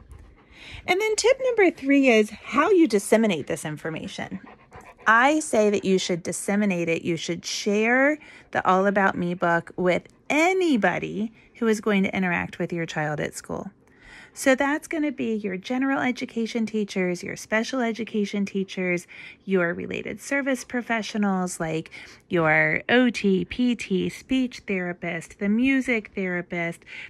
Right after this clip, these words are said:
the orientation and mobility support people. Share it with all of those people, administrators, support staff, the cafeteria workers, anybody that you think is going to have direct contact with your child.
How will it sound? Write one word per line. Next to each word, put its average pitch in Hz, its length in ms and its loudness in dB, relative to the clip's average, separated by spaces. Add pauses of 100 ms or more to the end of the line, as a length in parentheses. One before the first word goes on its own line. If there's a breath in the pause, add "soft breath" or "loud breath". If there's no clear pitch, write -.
the 220 320 2
orientation 262 580 0
and 247 140 2
mobility 240 880 0
support 196 580 -4
people. 175 480 -4 (380 loud breath)
Share 262 560 0
it 285 260 -2
with 214 280 -2 (260)
all 330 500 -4
of 269 140 2
those 240 280 2
people, 190 440 -4 (380 soft breath)
administrators, 240 1300 0 (160 soft breath)
support - 640 -4
staff, - 540 -12
the 277 80 -4
cafeteria 311 1120 -4
workers, 180 580 -2 (480 loud breath)
anybody 285 800 2
that 202 200 -2
you 226 240 2
think 220 280 0
is 208 120 -2
going 185 220 -4
to 196 60 -2
have 185 180 -8
direct 180 460 -4
contact 170 560 -4
with 160 200 -4
your - 140 -6
child. - 480 -6